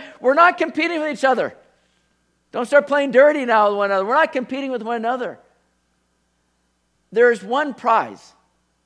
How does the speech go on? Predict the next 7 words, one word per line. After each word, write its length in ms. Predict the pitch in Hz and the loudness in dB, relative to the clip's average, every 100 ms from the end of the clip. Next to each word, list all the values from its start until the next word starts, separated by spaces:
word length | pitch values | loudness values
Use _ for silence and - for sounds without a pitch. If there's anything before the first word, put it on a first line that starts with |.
| _ _ _ _ _ _ | _ _ _ _ _ _
but 120 | 202 | -6
the 100 | 208 | -2
prize 340 | 208 240 277 262 | -2 0 0 0
is 100 | 220 | -8
available 640 | 185 196 226 170 156 147 _ _ _ | -8 -6 -4 -4 -8 -8 _ _ _
to 220 | - 208 | -16 -14
all 720 | - 185 196 135 131 160 _ | -10 -6 -4 -6 -8 -12 _